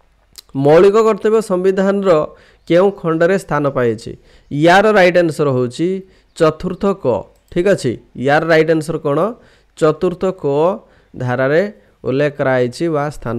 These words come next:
ପାଇଛି, ଠିକ୍ ଅଛି? ପିଲାମାନେ ପରବର୍ତ୍ତୀ ପ୍ରଶ୍ନ ଯିବା। କେଉଁ, କେଉଁ ନ୍ୟାୟ ପ୍ରତିଷ୍ଠା କରିବା ରାଷ୍ଟ୍ର ନିର୍ଦ୍ଦେଶମୂଳକ ନୀତି ସମୂହର ମୁଖ୍ୟ ଉଦ୍ଦେଶ୍ୟ? ଠିକ୍ ଅଛି, କେଉଁ ନ୍ୟାୟ ପ୍ରତିଷ୍ଠା କରିବା? ଦେଖ,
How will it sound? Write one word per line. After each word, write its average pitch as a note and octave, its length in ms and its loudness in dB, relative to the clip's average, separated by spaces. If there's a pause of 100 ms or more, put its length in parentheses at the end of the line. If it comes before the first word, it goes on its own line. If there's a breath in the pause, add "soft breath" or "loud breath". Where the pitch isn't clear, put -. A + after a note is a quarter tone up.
ପାଇଛି, G#2 400 -8 (320)
ଠିକ୍ E3+ 160 -2
ଅଛି? C3 240 0 (1500)
ପିଲାମାନେ G#2 300 -8
ପରବର୍ତ୍ତୀ C#3 460 -2
ପ୍ରଶ୍ନ D3+ 400 -6
ଯିବା। C#3 240 -2 (1500)
କେଉଁ, G3+ 540 4 (640)
କେଉଁ E3 280 2
ନ୍ୟାୟ E3+ 260 2
ପ୍ରତିଷ୍ଠା E3 500 -4
କରିବା D3+ 380 0
ରାଷ୍ଟ୍ର C#3 340 0
ନିର୍ଦ୍ଦେଶମୂଳକ D3+ 800 -2
ନୀତି C#3+ 340 -4
ସମୂହର C#3 420 -4
ମୁଖ୍ୟ C3+ 360 -4
ଉଦ୍ଦେଶ୍ୟ? A2+ 500 -6 (960)
ଠିକ୍ E3+ 160 -2
ଅଛି, C#3 260 0 (500)
କେଉଁ F3 220 2
ନ୍ୟାୟ F#3 220 4
ପ୍ରତିଷ୍ଠା F3 440 -4
କରିବା? F3 400 2
ଦେଖ, D#3+ 200 -2